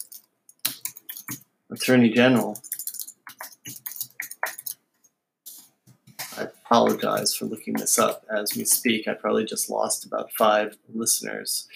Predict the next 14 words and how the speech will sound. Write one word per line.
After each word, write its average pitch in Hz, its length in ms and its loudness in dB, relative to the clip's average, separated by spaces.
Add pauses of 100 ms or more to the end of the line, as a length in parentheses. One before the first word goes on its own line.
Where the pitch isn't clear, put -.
(360)
Kamala 117 420 8
Harris. 110 680 4 (760)
And, 113 500 2
uh, 110 220 2
Kala-, 123 480 4
Kamala 135 380 8
Harris 127 380 6
came 120 260 4
out 113 200 6
and 107 140 0
said 113 300 2
that, 107 220 0 (480)
that 101 280 -2
regarding, 123 760 8